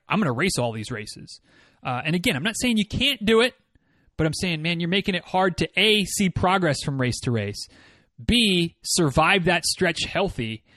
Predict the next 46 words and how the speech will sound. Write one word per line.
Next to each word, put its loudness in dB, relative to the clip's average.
um, -2
and -2
I 0
guess 0
there's 0
really 0
not 0
a -4
C. -4
I -6
mean, 0
you're, 2
you're, 2
you're 2
putting 4
yourself 2
behind 2
the -4
eight -4
ball -4
is -2
the -6
moral 0
of -4
the -4
story, 0
to -2
have 0
a -6
good 2
quality 0
experience 0
at -2
each -2
of 2
those 2
races 0
if -4
you're 0
gonna 0
try -2
to -4
hammer -6
'em -10
all. -12
So 2